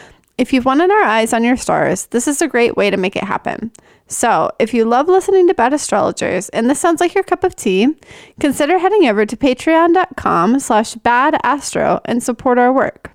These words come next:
Another lovely way to support us is by leaving us a review on iTunes. The more positive reviews we receive, the more iTunes will share our work with fellow mystically minded people,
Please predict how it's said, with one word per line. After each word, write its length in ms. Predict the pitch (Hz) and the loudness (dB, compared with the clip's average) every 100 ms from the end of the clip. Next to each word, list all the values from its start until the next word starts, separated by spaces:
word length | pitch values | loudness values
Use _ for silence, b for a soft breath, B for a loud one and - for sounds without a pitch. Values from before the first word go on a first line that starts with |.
| _ _ _ _ _ _ _ - - | _ _ _ _ _ _ _ -20 -6
Another 380 | 285 294 330 403 | 0 2 4 4
lovely 360 | 359 196 180 202 | 4 2 0 0
way 160 | 185 180 | 2 0
to 80 | |
support 380 | 214 226 220 190 | -2 -4 -6 -6
us 220 | 185 220 | -4 -4
is 160 | 220 247 | -4 -2
by 140 | 254 | 0
leaving 320 | 254 277 359 392 | 2 2 2 2
us 220 | 403 427 | 2 2
a 100 | 415 | 2
review 280 | 294 240 254 | 2 2 2
on 220 | 233 226 | 0 -2
iTunes. 680 | - - - - - - - B B B B B | -4 -4 -6 -12 -12 -18 -20 B B B B B
The 80 | 226 | 0
more 200 | 247 359 | 2 2
positive 460 | - 370 370 370 359 | 0 0 2 2 2
reviews 400 | 370 285 285 - | 2 2 0 2
we 80 | |
receive, 680 | 311 349 - 165 165 196 - | 2 2 0 -2 0 -2 -6
the 140 | 240 | -2
more 220 | 247 311 359 | 2 4 2
iTunes 560 | 196 208 - 185 202 | 0 -2 -2 -2 0
will 100 | 208 | 0
share 260 | 214 269 302 | 0 2 4
our 180 | 320 262 | 2 2
work 280 | 170 190 | 0 0
with 140 | 202 - | -2 -2
fellow 340 | 254 277 320 | 0 2 4
mystically 560 | 262 202 - 220 240 220 | 2 0 -4 -2 0 2
minded 460 | 185 165 156 - | 0 0 -2 -4
people, 440 | - - - - | -8 -8 -6 -6